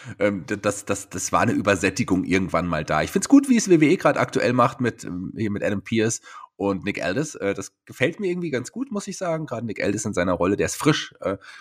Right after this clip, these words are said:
bei A E W hatten wir das bisher noch nicht. Wir werden's bestimmt irgendwann zumindest eine Autoritätsperson vielleicht auch mal in den Storys haben. Aber so, ich finde es, äh, man braucht sowas nicht immer. Und das ist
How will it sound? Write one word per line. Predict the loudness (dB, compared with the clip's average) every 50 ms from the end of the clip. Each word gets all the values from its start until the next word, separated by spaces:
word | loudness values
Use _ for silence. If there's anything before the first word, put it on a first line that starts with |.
| -20 -16 -12
bei | -10 -4 0 0 0
A | 2
E | 0 0 2
W | 0 0 0 0 -2 -2
hatten | -2 -4 -6 -2 0 2
wir | 4
das | 2 2 0 0
bisher | -2 -2 0 0 0
noch | 0 0
nicht. | 0 -2 -4 -4
Wir | -2 0
werden's | 2 2 2 2 0 -2
bestimmt | -2 -2 0 0 0 2
irgendwann | 2 2 2 4 2 2 0 0
zumindest | 0 0 0 0 0 0 0
eine | 2 2 2
Autoritätsperson | 2 2 0 0 0 0 0 0 0 0 0 0 0 0 2 2 0 0 0 0 -2 -8 -20 -20 _ _
vielleicht | -2 -2 -2 -2 0 0
auch | 0 2 2
mal | 2 2 2 2
in | 0
den | -2 -2 -2
Storys | -2 -2 -2 0 0 -2 -2 0
haben. | 2 2 2 2 0 -2 -8 -10 -16 -20 -12 _
Aber | 0 0 2 4 4 4 4 4 4 2 0
so, | 0 2 2 2 2 2 0
ich | -2 -6 -8 -8 -4
finde | -2 0 0 0
es, | -2 -2 -4 -6 -6
äh, | -6 -8 -8 -8 -10 _ _
man | -4 -4 -4 -4
braucht | -4 -2 -2 -2 -2 -2
sowas | -4 -2 -2 -2 -2 -4
nicht | -8 -10 -10 -10
immer. | -8 -8 -6 -6
Und | -6 -6
das | -6 -6
ist | -4 -6 -6